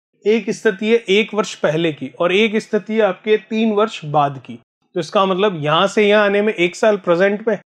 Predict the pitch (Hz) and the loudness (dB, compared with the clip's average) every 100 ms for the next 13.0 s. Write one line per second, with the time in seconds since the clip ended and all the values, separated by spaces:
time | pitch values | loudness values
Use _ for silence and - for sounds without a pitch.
0 | _ _ 151 160 180 202 208 202 190 214 | _ _ 0 0 2 0 0 -2 2 2
1 | 170 202 190 165 160 190 160 143 147 175 | 4 2 2 2 2 -2 -6 -6 0 2
2 | 202 240 208 175 165 214 196 208 208 202 | 2 0 -2 0 0 0 -2 0 0 2
3 | 196 170 185 180 180 214 208 208 196 202 | 0 0 -2 0 2 2 2 0 0 -4
4 | 196 185 151 190 247 - 135 120 - - | -4 -6 -8 -6 -8 -4 -6 -6 -12 -20
5 | _ _ _ _ _ _ _ - - 208 | _ _ _ _ _ _ _ -10 -2 0
6 | 233 220 208 208 208 165 165 214 - 131 | 2 2 2 0 0 0 0 -2 0 -2
7 | 120 - 110 _ _ _ _ 156 143 170 | -2 -10 -14 _ _ _ _ -10 -2 2
8 | 185 202 220 - 208 214 208 156 196 214 | 2 2 -2 0 2 4 2 2 4 4
9 | 208 220 190 196 196 196 196 214 - 143 | 2 2 0 2 2 2 0 -2 -2 -8
10 | 156 _ 190 202 208 214 202 196 214 220 | -10 _ 0 0 2 -2 0 0 2 -2
11 | - _ _ _ 185 185 208 214 185 185 | -10 _ _ _ -6 -4 0 2 2 2
12 | 220 214 196 180 180 190 180 214 214 - | 4 2 2 0 2 2 2 0 0 -6